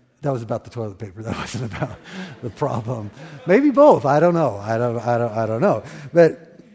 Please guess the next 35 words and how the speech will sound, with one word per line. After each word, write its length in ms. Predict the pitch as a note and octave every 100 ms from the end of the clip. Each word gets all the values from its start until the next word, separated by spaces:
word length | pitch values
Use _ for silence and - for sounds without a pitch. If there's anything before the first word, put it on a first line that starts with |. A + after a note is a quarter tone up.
| - - _ _ _ _ _ C3
that, 420 | C#3+ C3+ B2 -
my 140 | A#2
mind 300 | A2+ A2 G#2
went 160 | G2+ G#2
completely 400 | G#2 C3+ C#3+ C#3+
blank. 460 | D#3+ G#2+ F#2 - -
And 400 | C3 B2+ B2 G2 - - - - - _ _ _ _ _ _ _ _ _ _
you 100 | D3+
see, 180 | - G3+
Western 360 | F#3+ B3 -
societies, 640 | - D#3+ F#3+ G3+ F#3+ C3 A#2
they, 160 | C#3
they 220 | C#3 C#3 C#3
shifted. 680 | - B3+ B3 - G2+ F2 F2+ -
They 120 | A#2+
called 320 | A#2 - E3+
it 100 | D#3+
commodification. 920 | - D3 C#3 C3+ - - B2 A#2 G#2 F2 _ _ _ _ _ _ _
And 100 | B2+
so 120 | F3
if 160 | D#3+ C3
you 180 | E3 C#4
could 180 | D4+ G#3
find 600 | F3+ D#3 D#3 D3+ D3+ D3+
a 180 | B2+ B2
similar 600 | - F3+ G3 G#3 G#3 F3+
or 100 | B2
better 300 | C3+ D3 E3
product 540 | - C#3+ C3 C3+ -
at 80 | G#2+
the 80 | A2+
same 300 | - C#3 C#3+
price 380 | - B2 B2
or 80 | A#2+
cheaper, 560 | - - B2 - F2